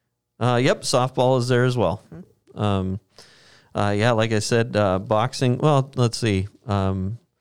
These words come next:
Speaker 1: all this, all the swimming, diving, that sort of thing. Water
Speaker 2: <laughs>
Speaker 1: polo, archery, uh, badminton, baseball, softball, basketball,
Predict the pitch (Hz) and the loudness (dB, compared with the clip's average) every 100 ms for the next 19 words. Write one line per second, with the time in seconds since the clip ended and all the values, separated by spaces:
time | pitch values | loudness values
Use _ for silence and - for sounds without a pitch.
0 | _ _ _ _ _ _ - - 123 123 | _ _ _ _ _ _ -12 -2 0 2
1 | 113 - - 127 143 - 147 135 131 127 | 0 -2 -2 0 0 0 2 2 4 2
2 | 113 123 117 120 120 113 107 - 113 107 | 2 2 2 2 4 4 2 2 0 2
3 | 120 110 110 147 135 147 151 175 190 190 | 0 2 2 2 2 4 4 6 4 0
4 | _ - _ - 131 165 - 156 170 170 | _ -20 _ -2 -2 0 -2 2 2 -2
5 | _ _ _ _ _ _ _ - 104 101 | _ _ _ _ _ _ _ -6 0 0
6 | 90 85 78 - - - 139 98 110 117 | 0 -2 -2 -4 -6 -8 -4 0 2 2
7 | 131 120 - 120 120 - _ _ _ _ | 2 -2 2 2 2 -2 _ _ _ _
8 | _ _ - 139 156 160 151 143 127 127 | _ _ 0 2 2 2 2 2 2 0
9 | - 120 120 123 151 - 151 147 165 165 | 0 0 4 2 2 0 0 2 2 -2